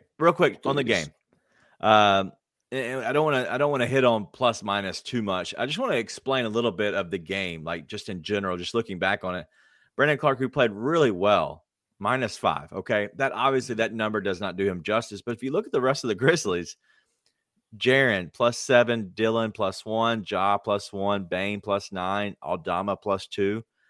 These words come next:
Speaker 1: Then you have your other three bench guys. Tillman was a minus five. Tyus was a minus one. So, tho-, you know, those are probably more accurate. Zaire was a minus nineteen.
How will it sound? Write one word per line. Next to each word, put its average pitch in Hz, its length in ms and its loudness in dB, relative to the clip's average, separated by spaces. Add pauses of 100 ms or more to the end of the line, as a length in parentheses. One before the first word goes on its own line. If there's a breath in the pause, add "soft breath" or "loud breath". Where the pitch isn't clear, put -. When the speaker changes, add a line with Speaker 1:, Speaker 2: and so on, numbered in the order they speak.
(160)
Speaker 1:
Then 107 120 -4
you 110 100 -2
have 104 180 2
your 104 80 0
other 101 240 0
three 104 200 -2
bench 131 320 0
guys. 127 440 2 (420)
Tillman 139 400 0
was 117 140 0
a 113 60 0
minus 117 360 -2
five. 117 800 0 (280)
Tyus 113 400 0
was 107 120 -6
a 104 40 -4
minus 104 280 -2
one. 110 300 -2
So, 107 180 -4
tho-, 147 200 -6
you 214 100 -10
know, 196 60 -6
those 214 260 -4
are 180 60 0
probably 131 320 2 (120)
more 110 240 -2
accurate. 104 480 -4 (520)
Zaire 127 440 6
was 113 240 2
a 107 120 2
minus 104 420 -2
nineteen. 107 600 -4